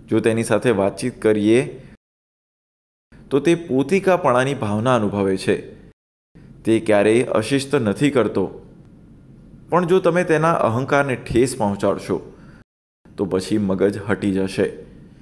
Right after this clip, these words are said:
કેટલાક લોકો હોશિયારી પણ કરે છે. હોશિયારી પણ ક્યારેક કામમાં આવે છે.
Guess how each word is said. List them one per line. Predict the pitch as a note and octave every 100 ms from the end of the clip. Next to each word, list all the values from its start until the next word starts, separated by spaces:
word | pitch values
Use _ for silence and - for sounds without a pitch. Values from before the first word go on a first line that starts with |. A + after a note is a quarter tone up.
| - _ _ _ _ _ _ - -
કેટલાક | - C3 E3+ F#3+ D#3+
લોકો | A#2 A2+ C#3+
હોશિયારી | A#2+ G2 G2+ C#3 D#3
પણ | D3 A#2
કરે | G2+ F#2+ F#2
છે. | - F#2 -
હોશિયારી | - G#2 - C#3+ D#3
પણ | D3+ C#3
ક્યારેક | - B2 D#3+ -
કામમાં | A#2+ B2 E3+ F3
આવે | B2+
છે. | A#2 A2+ F2 -